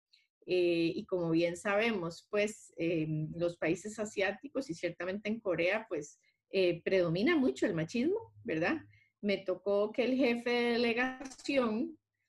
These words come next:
le preguntara al, al muchacho que estaba trabajando conmigo, que era, digamos, mi segundo de a bordo, "¿Cómo hace usted para aceptar que una mujer sea su jefe?".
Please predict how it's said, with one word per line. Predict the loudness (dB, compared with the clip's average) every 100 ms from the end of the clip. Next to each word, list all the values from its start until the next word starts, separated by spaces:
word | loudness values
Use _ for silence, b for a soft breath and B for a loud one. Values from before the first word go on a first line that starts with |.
| _ _
le | -6
preguntara | -2 -2 -2 0 0 4 4 4 2 -2 -6 _ _ _
al, | 0 2 2 2 2 0 b b b _ _ _
al | 0 2 2 0
muchacho | -4 2 2 2 -8
que |
estaba | -6 -2 -2 0
trabajando | 0 2 0 -2 -2
conmigo, | 2 4 4 4 0 -4 _ _ _
que | 0
era, | 4
digamos, | 2 2 2 2
mi | 0
segundo | 0 0 0 -2 0
de | 2
a | 4
bordo, | 4 4 2 -4 _ _ _ _ _
"¿Cómo | 2 6 6 6
hace | 4 2 0 -2
usted | -2 -2 2 4 4 0 -6 _ _ _ _
para | -2 2 2 4 2
aceptar | 2 0 0 -2 -4 -4 2 4 2 -2 -8 _ _
que | 0 2
una | 4 2 2
mujer | 2 0 2 4 2 0 -10
sea | -8 -2 2 2 -2
su | -6
jefe?". | -8 -10 -12